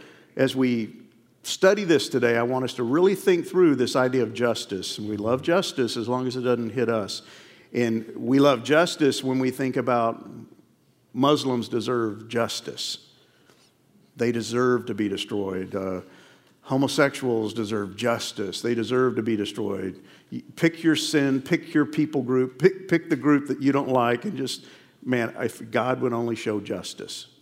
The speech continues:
But think about what if God had shown you justice?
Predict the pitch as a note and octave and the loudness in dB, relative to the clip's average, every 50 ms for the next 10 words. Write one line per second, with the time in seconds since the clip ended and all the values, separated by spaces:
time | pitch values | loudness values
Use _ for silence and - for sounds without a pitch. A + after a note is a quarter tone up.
0 | _ _ _ _ _ _ _ _ _ _ _ _ _ _ _ _ A#2 A2+ - - | _ _ _ _ _ _ _ _ _ _ _ _ _ _ _ _ -4 -4 0 0
1 | C3+ C3+ C3 - C3 A#2+ B2+ A#2+ A#2 A#2 - - - A#2 - B2+ B2 B2+ B2+ C3 | 0 0 2 0 0 2 2 2 2 0 -4 -6 -10 -12 -4 0 0 2 2 0
2 | - - - B2+ A#2+ A#2 A2+ A2 G#2+ G#2+ G#2 - - B2 G#2+ G2+ F#2+ F#2+ G2 G#2+ | -2 -2 0 2 2 2 0 0 -2 -6 -6 -6 -8 -6 -6 -6 -6 -6 -4 -2
3 | A#2 A#2+ A2 - F#2+ F2 E2+ - - - - - - - - - | -2 -4 -4 -4 -8 -10 -8 -10 -12 -12 -12 -12 -12 -12 -12 -14